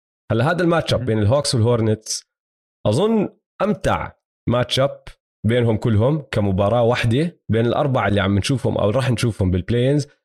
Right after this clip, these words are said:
Speaker 1: هاي أمتع واحدة لأنه التنين عندهم هجوم خارق، الفريقين عندهم هجوم خارق مسلي جدًا، بسجلوا، بيقدروا يحطوا نقاط، يسجلوا على أي فريق بالدوري، بس ما بدافعوا كتير منيح.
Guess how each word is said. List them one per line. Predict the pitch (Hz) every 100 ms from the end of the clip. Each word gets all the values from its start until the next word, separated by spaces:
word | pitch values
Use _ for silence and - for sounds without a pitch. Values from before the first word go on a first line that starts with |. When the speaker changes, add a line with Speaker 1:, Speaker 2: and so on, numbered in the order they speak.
| _
Speaker 1:
هاي | 147 165
أمتع | 156 165
واحدة | 165 143
لأنه | 117 120
التنين | 120 - 165 185
عندهم | 160 151 135
هجوم | 120 131 160
خارق، | - 147 123 139 123
الفريقين | 104 113 123 147 156
عندهم | 151 127
هجوم | 110 120 147 139
خارق | 143 123 110 113
مسلي | 104 151 151
جدًا، | 127 135 117 135 160 - _ _ _
بسجلوا، | 107 180 185 143 113
بيقدروا | 170 156 139
يحطوا | 120 180 160
نقاط، | 131 151 151
يسجلوا | - 170 131 131
على | 107 110 190
أي | 214
فريق | 170 165 165
بالدوري، | 123 120 151 156 214 214 _ _ _ -
بس | 143 - - -
ما | 220 285 285 247
بدافعوا | 202 208 208 143 117 95 - _ _ -
كتير | 151 143
منيح. | 117 110 87 -